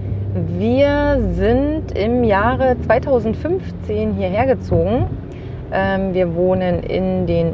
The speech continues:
U S A, in Tennessee. Und, äh, wir, das sind, ähm,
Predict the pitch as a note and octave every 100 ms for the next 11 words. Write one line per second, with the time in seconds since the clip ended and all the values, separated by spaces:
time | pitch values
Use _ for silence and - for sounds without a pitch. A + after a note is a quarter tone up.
0 | - D#3 D3+ - - - A3 D4 E4+ F4+
1 | - E3+ F3 E3+ - A#3+ D4+ - D4+ D#4+
2 | G#4 G4+ - - - - - - - -
3 | F#3+ G#3 A3 A3 A3 G#3+ G#3+ G#3+ G#3+ G#3
4 | - - F#3+ F#3 E3+ G3+ A#3 C4 C4 C4
5 | B3+ - G3+ - - F3 F#3 F3+ F3 E3+
6 | E3+ E3 - - - - D2+ D2